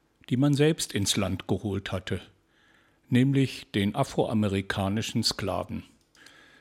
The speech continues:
Im Süden, wo die große Mehrheit der Bevölkerung evangelikal war, fürchtete man sowohl ihre Aufstände, obwohl es davon nur wenige gab, als auch ihre Freilassung.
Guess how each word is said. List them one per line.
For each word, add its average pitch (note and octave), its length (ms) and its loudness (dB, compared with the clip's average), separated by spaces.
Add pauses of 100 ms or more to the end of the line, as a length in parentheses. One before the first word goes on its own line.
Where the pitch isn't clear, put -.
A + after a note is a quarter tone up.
(220)
Im A2 140 2
Süden, D#3 520 4 (500)
wo G#2 120 -4
die G#2+ 100 0
große D3+ 420 0
Mehrheit C3 440 4
der A2+ 100 4
Bevölkerung A#2 880 0
evangelikal G#2+ 1040 -2
war, A2 320 -2 (800)
fürchtete - 680 0
man A#2 260 2
sowohl A#2 640 2 (180)
ihre A#2 320 0
Aufstände, C#3+ 840 2 (680)
obwohl A#2 360 4
es - 160 -2
davon B2 360 0
nur A2 220 2
wenige B2 500 4
gab, A2+ 500 -2 (560)
als D#3 340 2
auch C3 220 0
ihre C3 260 4
Freilassung. G#2+ 840 0